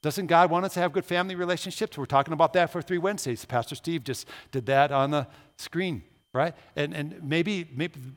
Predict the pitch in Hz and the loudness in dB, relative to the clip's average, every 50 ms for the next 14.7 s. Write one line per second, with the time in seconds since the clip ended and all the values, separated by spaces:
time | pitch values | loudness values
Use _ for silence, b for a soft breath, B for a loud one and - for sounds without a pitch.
0 | _ _ - 190 180 - - - - - 165 - - - 156 175 196 208 214 196 | _ _ 0 0 0 -2 -4 -6 -4 -4 -4 -4 -4 -4 0 2 4 4 4 4
1 | 156 - - - 143 113 131 151 165 196 160 156 143 117 156 165 170 - - 156 | 4 2 -2 -6 -4 -2 -2 -2 -2 -2 -2 -4 -2 -2 0 -2 -2 -2 -2 0
2 | 143 131 127 123 - - - 131 143 165 180 - - - 170 151 - - - 147 | 0 0 -2 -4 -8 -10 -6 -4 -2 -2 -4 -6 -8 -10 -10 -10 -8 -6 -4 -2
3 | 147 160 175 175 135 156 143 135 131 139 151 185 190 - - 147 127 123 117 - | -2 0 -2 -2 0 0 0 0 2 0 -2 -2 -4 -6 -8 -6 -6 -6 -6 -6
4 | - - 160 - 165 123 117 123 139 143 - 214 247 196 B B B B B B | -4 -4 -4 -2 -2 0 2 2 2 2 0 -4 -6 -6 B B B B B B
5 | B - 147 147 151 151 160 - - 127 156 175 - 233 254 - - 165 156 180 | B 0 2 2 2 0 -2 -2 0 0 0 0 0 -4 -6 -4 -2 0 0 0
6 | 190 147 135 131 135 147 156 - 175 - - 202 196 196 175 151 135 135 151 170 | 0 -2 -2 -4 -2 -4 -4 -6 -10 -10 -10 -8 -6 -6 -4 -4 -2 0 0 0
7 | 180 - - 254 311 320 294 190 117 82 - - - - _ _ _ _ _ _ | 0 0 -2 0 0 0 0 -2 -4 -8 -10 -12 -12 -14 _ _ _ _ _ _
8 | _ _ _ _ - - 143 147 139 135 143 151 165 147 147 143 143 135 - 185 | _ _ _ _ -6 -2 0 0 2 2 0 0 -2 -2 -2 -2 -2 -4 -4 -8
9 | 143 - 185 180 175 - - - 330 339 330 233 156 120 139 139 127 127 120 120 | -2 2 2 2 2 0 0 4 6 6 6 4 2 -2 -2 -2 -2 -2 -4 -6
10 | 120 107 117 113 110 113 165 175 123 113 131 135 131 131 123 123 107 107 120 110 | -8 -6 -6 -8 -8 -8 -10 -12 -10 -8 -4 -2 -2 -2 -2 -4 -6 -6 -6 -4
11 | 117 110 107 B B B B B 143 143 - - 160 151 160 175 196 190 165 170 | -6 -6 -8 B B B B B -4 -4 -2 0 4 6 6 6 6 4 0 -2
12 | 170 - - 202 - - 196 160 170 175 175 180 175 165 B B B - 156 143 | -2 -2 -2 -2 0 0 0 2 4 6 6 6 4 2 B B B 0 0 0
13 | 147 - - 156 120 123 - 139 131 165 156 165 160 139 139 - - 180 165 - | 0 0 -4 -12 -16 -16 -8 -2 2 2 4 4 2 0 0 -2 0 0 0 0
14 | - 165 143 - - 165 160 208 185 - - 165 139 | 0 -4 -4 -4 -4 -2 -2 -2 -2 0 -2 -4 -4